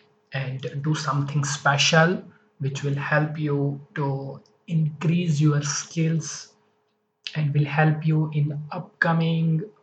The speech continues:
months, years to grow your career path, right? So we just, uh, start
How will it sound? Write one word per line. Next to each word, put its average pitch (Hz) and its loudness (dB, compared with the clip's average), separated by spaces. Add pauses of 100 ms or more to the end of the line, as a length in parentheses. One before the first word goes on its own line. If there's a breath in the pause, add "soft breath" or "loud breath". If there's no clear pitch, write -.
(120)
months, 160 2
years 151 0 (760)
to 147 0
grow 156 4
your 147 0 (160)
career 151 2 (1000)
path, - -2 (1400)
right? 147 0 (280)
So 139 -2
we 139 -4
just, 147 -4
uh, 147 -2 (1200)
start - 0